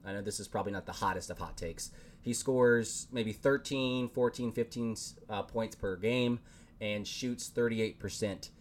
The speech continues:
or, or higher from deep. So that, that's, that's my hot take. I don't have any hot takes in terms of this,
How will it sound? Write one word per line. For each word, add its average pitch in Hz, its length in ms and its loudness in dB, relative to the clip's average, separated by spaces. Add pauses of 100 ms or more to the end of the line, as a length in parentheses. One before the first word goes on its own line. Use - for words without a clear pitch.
(680)
or, 107 180 4
or 127 180 2
higher 92 420 0
from 85 260 -12
deep. - 260 -12
So 113 100 2
that, 123 120 4
that's, 147 200 2 (100)
that's 139 180 2
my 135 120 2
hot 120 200 2
take. - 180 2
I 135 60 4
don't 151 80 4
have 160 80 2
any 139 100 2
hot 117 240 2
takes 110 220 0
in 101 80 -6
terms 104 260 -4
of 87 100 -8
this, 92 220 -6